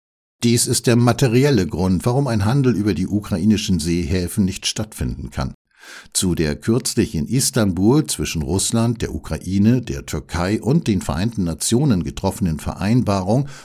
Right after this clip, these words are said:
über die Schaffung eines Handelskorridors aus den ukrainischen Häfen und der Ermöglichung des Exports von ukrainischen und russischen Nahrungsmitteln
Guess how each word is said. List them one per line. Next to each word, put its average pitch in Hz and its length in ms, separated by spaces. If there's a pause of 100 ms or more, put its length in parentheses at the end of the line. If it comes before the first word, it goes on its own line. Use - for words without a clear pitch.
(100)
über 156 200
die 120 140
Schaffung 127 420
eines 82 320
Handelskorridors 87 1040
aus 78 200
den 76 180
ukrainischen 87 720
Häfen 98 520 (260)
und 90 200
der 78 120
Ermöglichung 101 800
des 87 180
Exports 90 720
von 120 300
ukrainischen 110 840
und - 300
russischen 110 460
Nahrungsmitteln 98 840